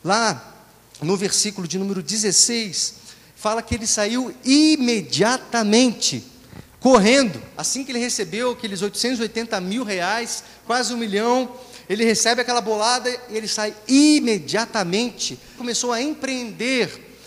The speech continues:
aquele dinheiro que foi dado, aquele tesouro, aquele tal-, cinco talentos que foi dado a ele.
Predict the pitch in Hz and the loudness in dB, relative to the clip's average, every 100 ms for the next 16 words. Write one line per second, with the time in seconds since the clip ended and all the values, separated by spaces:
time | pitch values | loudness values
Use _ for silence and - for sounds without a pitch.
0 | - 180 170 226 220 175 196 202 220 151 | -8 -8 -6 -10 -8 -6 -4 -2 -2 -6
1 | - 135 185 147 170 190 156 190 170 - | -14 -10 -10 -4 -2 -2 -4 -10 -12 -6
2 | 180 131 170 208 190 139 175 170 190 165 | -4 -4 -2 0 0 -2 -10 -8 -6 -6
3 | 147 - 233 269 - 226 190 202 - - | -4 -4 -4 -4 -4 -4 -4 -6 -10 -10
4 | 170 147 143 190 190 190 127 | -4 -2 -2 -2 -2 -2 -4